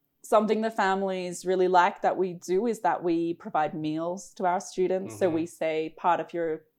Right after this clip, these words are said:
Speaker 1: child coming to our school is we're gonna feed them.
Speaker 2: Mm-hmm.
Speaker 1: They're gonna have a really good nutritious lunch. We give them, uh, food in the morning as well. So it's,
Speaker 2: Mm-hmm.
Speaker 1: you know, on, on the one hand, that takes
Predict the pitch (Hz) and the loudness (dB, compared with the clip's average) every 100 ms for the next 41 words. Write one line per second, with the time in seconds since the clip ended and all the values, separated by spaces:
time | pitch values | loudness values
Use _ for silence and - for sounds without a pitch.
0 | _ _ _ - 190 170 208 175 175 170 | _ _ _ -4 0 0 -2 -8 -2 0
1 | 175 - 208 254 302 214 156 160 160 - | 0 -4 -4 -2 2 2 2 -2 -4 -6
2 | - - 247 226 220 220 220 220 - - | -10 -4 -4 -4 -6 -6 -8 -12 -14 -16
3 | 113 117 110 185 175 175 175 165 160 160 | -14 -12 -4 -2 0 0 -2 -2 -2 -2
4 | 156 160 160 160 165 156 - - 220 226 | -2 -4 -6 -8 -10 -12 -12 -6 -2 -2
5 | 214 214 170 165 160 165 165 156 - 147 | -4 -6 -6 -6 -6 -8 -8 -8 -6 -4
6 | 147 - _ - - 175 156 156 196 202 | -6 -10 _ -20 -2 -2 0 0 2 2
7 | 196 180 175 196 185 185 190 170 170 110 | 2 0 6 8 8 6 2 0 -2 -10
8 | 117 113 113 _ _ - _ _ _ _ | -14 -14 -18 _ _ -20 _ _ _ _
9 | _ 208 196 180 185 185 180 180 190 196 | _ -2 2 4 4 2 0 2 2 2
10 | 202 175 - - 220 160 | 0 2 0 0 -2 -2